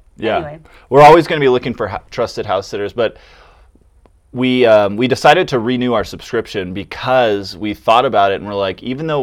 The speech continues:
Speaker 1: we pretty much didn't use it for a year, we used it, I don't know, once or twice, but, um, it was cool to look around. But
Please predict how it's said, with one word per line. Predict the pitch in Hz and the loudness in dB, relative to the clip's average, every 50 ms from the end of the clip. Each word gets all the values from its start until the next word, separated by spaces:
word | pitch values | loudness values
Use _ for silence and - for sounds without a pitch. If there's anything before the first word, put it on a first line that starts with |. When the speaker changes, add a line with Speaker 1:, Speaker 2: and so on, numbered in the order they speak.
| 113 92 | -6 -6
Speaker 1:
we | - 110 101 | -8 -10 -10
pretty | - - - 165 190 | -10 -10 -8 -8 -6
much | 240 196 147 - - | -6 -6 -8 -8 -4
didn't | - 123 120 113 82 | -2 -2 -2 -2 -4
use | 80 98 104 92 | -8 -8 -8 -8
it | 87 - | -10 -10
for | - - 90 | -10 -10 -10
a | 87 | -8
year, | 92 101 98 87 | -6 -6 -6 -6
we | 80 87 | -6 -8
used | 98 120 110 - | -8 -8 -8 -8
it, | 104 87 71 - - | -8 -8 -8 -8 -12
I | 85 | -14
don't | 85 87 80 | -12 -12 -14
know, | 69 69 71 60 | -14 -16 -16 -16
once | 71 90 85 85 87 - - - | -16 -14 -14 -14 -14 -16 -18 -20
or | - 57 - | -18 -20 -20
twice, | - - - 98 90 - - - - - - _ - - - _ _ _ - | -16 -10 -8 -8 -6 -8 -10 -16 -18 -20 -20 _ -20 -20 -20 _ _ _ 0
but, | 123 123 117 110 - - | 2 2 2 2 0 -2
um, | 113 110 107 101 101 101 - - _ _ _ _ _ - | -4 -2 -2 -2 -4 -8 -12 -14 _ _ _ _ _ -4
it | 123 | -2
was | 120 117 - | -2 -2 -4
cool | - - 151 151 | -6 -4 -2 0
to | 127 | 0
look | 120 120 123 117 117 | 2 0 0 -2 -2
around. | 110 110 107 104 98 | 0 0 2 0 0
But | 92 110 107 82 - | 0 -2 -2 -2 -4